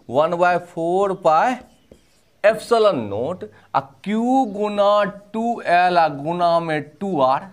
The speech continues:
फ़ोर आर एल को हम ऐसे लिख सकते हैं, टू एल गुना टू आर,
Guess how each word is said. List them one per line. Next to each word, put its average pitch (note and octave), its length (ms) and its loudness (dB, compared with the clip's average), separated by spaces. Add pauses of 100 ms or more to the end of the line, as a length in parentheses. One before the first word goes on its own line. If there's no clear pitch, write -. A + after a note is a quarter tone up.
(1400)
फ़ोर F#3 300 2
आर E3 260 4
एल F#3 140 2
को F3 120 0
हम F#3+ 100 0
ऐसे F#3+ 140 -2
लिख B3 140 -2
सकते G#3+ 180 -6
हैं, C#3+ 160 2
टू D#3+ 240 0
एल D#3 160 4
गुना D3 220 0
टू F3 240 0
आर, A#2 240 0